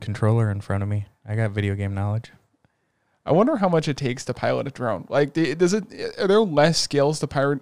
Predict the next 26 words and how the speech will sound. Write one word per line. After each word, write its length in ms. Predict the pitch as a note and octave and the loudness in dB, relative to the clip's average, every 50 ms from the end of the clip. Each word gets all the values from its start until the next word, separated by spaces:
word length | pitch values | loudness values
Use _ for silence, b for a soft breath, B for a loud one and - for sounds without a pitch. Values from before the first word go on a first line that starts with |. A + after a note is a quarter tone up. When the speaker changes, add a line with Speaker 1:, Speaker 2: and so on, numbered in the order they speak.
| _ - | _ -6
Speaker 2:
Uh, 220 | D3 C#3 B2+ A2+ | -4 -2 -2 -2
not 180 | G#2+ G2+ E2+ - | -2 -4 -6 -8
pirating, 380 | - A2+ G#2+ A2+ A2+ A2+ A2+ F#2+ | -8 -8 -8 -6 -8 -8 -8 -8
God, 280 | F2+ F#2+ G2 - - | -6 -6 -8 -8 -8
piloting 460 | - - C#3 C#3+ C#3+ D#3 D#3 D#3+ D#3 | -2 2 2 4 4 4 2 0 0
a 60 | D#3+ D3+ | -2 -2
drone 300 | D#3 D3+ D3 D3 D3+ D3 | 0 2 2 2 2 2
than 100 | C#3+ C3+ | 0 0
there 80 | C3 A#2+ | 2 2
are, 160 | B2 B2+ B2+ | 2 0 0
like, 200 | B2+ B2+ B2 B2+ | -2 -4 -4 -6
a 40 | A#2 | -6
jet 300 | B2 C#3 A2+ - - - | -4 -2 -4 -4 -2 -2
fighter? 340 | D#3 D#3 D#3+ F3 F#3 F#3 - _ _ _ _ - | -2 0 0 -2 -4 -8 -10 _ _ _ _ -2
I 80 | D#3+ E3+ | 0 2
mean, 100 | G3 G#3 | 2 2
imagine 400 | G#3+ A#3 A#3 A3 F3 F3+ D#3 C#3+ | 2 2 2 2 2 2 2 2
there 240 | C3+ B2+ C3+ D3+ | 4 4 4 4
is, 300 | D#3 C#3+ C3 A#2 A2 C3 | 4 4 2 0 -2 -4
but 280 | C#3 - A2+ A2 - _ _ _ _ _ _ _ _ _ _ _ _ _ | -2 -2 -2 -2 -2 _ _ _ _ _ _ _ _ _ _ _ _ _
drones 340 | - D3 D3 D3 D3+ D3 C#3 | 4 8 8 8 8 8 4
are 80 | C#3+ C3 | 2 4
a 40 | B2 | 4
lot 180 | C3 C3 B2+ - | 4 4 2 2
more 260 | - C#3+ C3+ A2 G#2+ | 2 2 2 2 0
secretive. 720 | - - - C3+ - F3+ G3 A3+ A#3 A3+ G#3 - - | -2 -4 -6 -6 -4 -4 -4 -2 -2 -4 -6 -10 -18